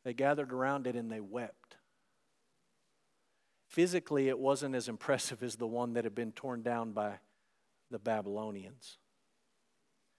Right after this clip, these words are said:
But I don't think they were just weeping because the construction wasn't up to code. I think they were weeping because there's no record that the glory of God filled that place like it had in the tabernacle or the temple before.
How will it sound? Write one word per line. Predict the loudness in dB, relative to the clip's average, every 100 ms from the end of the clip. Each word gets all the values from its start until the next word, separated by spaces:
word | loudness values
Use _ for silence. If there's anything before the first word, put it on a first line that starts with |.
| _ _ -4
But | 6
I | 8
don't | 8 4
think | -2 2
they | 2
were | 4 2
just | 0 -4
weeping | 0 0 0 -2 -2
because | -4 -6 -6
the | -8
construction | -8 -8 -8 -2 0 0 -2 -4 -2
wasn't | 0 0 0 -6 -2
up | -2 -4 _ -14
to | -12 -10
code. | -2 0 0 -6 -16 -20 _ _ _ _ _ _ _ _ _ _ _ _ _ _ _ _ -6
I | -4
think | 2
they | 2
were | 4
weeping | 4 2 0 -2 -4
because | -6 -6
there's | -6 -6
no | 0 2 2
record | 4 4 4 -6 -4
that | -4
the | -6
glory | -10 -4 0 2 2
of | 0
God | 0 0 0
filled | -4 -2 -2 0
that | -2 -2
place | -4 -4 -2 -4
like | -4 -4
it | -6
had | -4 -4
in | -4
the | -8
tabernacle | -6 -6 -6 -6 -8 -8 -10
or | -10
the | -12
temple | -14 -14 -14 -16
before. | -18 -14 -14